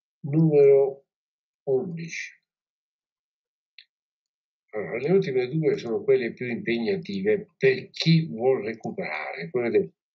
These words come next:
io vi metto sempre, eh, nelle condizioni eventualmente di guadagnare degli imps proprio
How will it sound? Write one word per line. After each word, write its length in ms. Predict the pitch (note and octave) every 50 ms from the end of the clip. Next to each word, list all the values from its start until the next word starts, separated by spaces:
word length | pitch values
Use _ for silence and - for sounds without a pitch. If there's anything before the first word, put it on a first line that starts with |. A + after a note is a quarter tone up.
| _ _ _
io 160 | - C#3+ C#3+
vi 60 | C3+ A#2
metto 260 | A#2 A2+ A2+ - G#2+
sempre, 640 | - - C#3 C3+ C3 C3 C3+ C3 A2 F#2+ - - _ _ _ _ _ _ _ _ _ _
eh, 360 | - A#2 A#2+ A2+ A2 A2 A2
nelle 400 | A2 A#2 C3 C#3 C#3 B2+ A2 G2
condizioni 680 | A2+ B2 A#2 A#2 B2 - - - D#3 D#3+ D#3+ D3 C3+
eventualmente 840 | A#2 G2+ G2 G#2 A2 G#2+ - B2+ B2 B2 A#2+ C3+ D3 C#3 - A#2
di 120 | G#2+ G#2+ A2+
guadagnare 640 | G#2+ A2 A2 G#2+ G#2+ A2 A#2+ B2 B2+ B2 A2+ G#2+
degli 280 | G2+ G#2+ A2+ A2+ A2+ B2
imps 420 | C3 C3 B2+ B2+ - - C3 -
proprio 600 | - B2+ B2+ C3 C3 C3 C3 C3 B2+ - - -